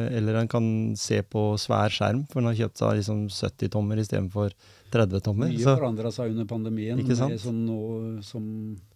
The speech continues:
Speaker 2: kulturlivet i hvert fall,
Speaker 1: Ja.
Speaker 2: sliter veldig med nå. Ja.
Speaker 1: Og det som sier at de jeg kjenner som jobber i kultur, de sier jo det at det er lettere å f-, få sånne middels og små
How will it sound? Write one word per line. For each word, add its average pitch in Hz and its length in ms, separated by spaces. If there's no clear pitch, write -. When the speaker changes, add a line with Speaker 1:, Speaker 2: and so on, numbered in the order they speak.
Speaker 2:
kulturlivet 127 760
i 151 80
hvert 131 120
fall, 175 220
Speaker 1:
Ja. 123 140
Speaker 2:
sliter 120 280
veldig 113 260
med 117 120
nå. 123 240
Ja. 135 320
Speaker 1:
Og 123 140
det 131 760
som 143 140
sier 131 200
at 120 120
de 117 160
jeg 113 920
kjenner 107 380
som 123 140
jobber 98 280
i 104 60
kultur, 123 420
de 143 320
sier - 180
jo 127 60
det 107 100
at 104 80
det 113 60
er 123 80
lettere 104 640
å 110 140
f-, - 340
få 117 120
sånne 107 460
middels 110 540
og 117 100
små 101 460